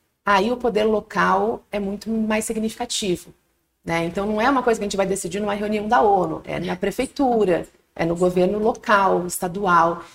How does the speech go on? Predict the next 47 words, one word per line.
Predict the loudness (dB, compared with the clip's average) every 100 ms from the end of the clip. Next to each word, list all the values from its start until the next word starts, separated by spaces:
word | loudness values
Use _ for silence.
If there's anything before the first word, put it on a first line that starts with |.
| _ -6
E | -2 2 0 -2 -2
aí | 0 2
a | 2
chance | 2 0 2
da | -2
população | 0 0 0 -2
participar | -2 -2 0 2 4 2 -4 _ _ _ _
é | 0
muito | 0 0
maior. | 0 2 0 -2 _ _ _ _
Então, | 2 4
embora | 6 6
a | 6
gente | 0 -10 _ _
se | -6 -4
sinta | 0 2
massacrado | 2 2 -2 2 2 4 0
por | -2
uma | -2
crise, | -4 -6 -4 -2 -4 -8 -12 _ _
né, | 0 2 2
que | 0 0 4
é | 6 6
muito | 4 4 4 4
maior | 4 4 4 4
que |
a | 2
gente, | 0 -2 -2
muito | -2 0 0
complexa, | 2 0 6 6 6 2 -4
muito | -2 -2
difícil | -2 -2 -4
de | -6
se | -4
resolver, | -2 -2 -2 2 4 4 2 -10 _ _ _
é, | 2 6 6 6 2 0
quando | 0
a |
gente | -2 -2
pensa | 0 2 4
localmente, | 4 4 4 4 4 2 2 0 -2 -2
as | -2
soluções | -4 -4 -4 -6
são | -6
muito | -6
mais | -4 -4
acessíveis. | -4 -6 -4 -4 -4 -6 -8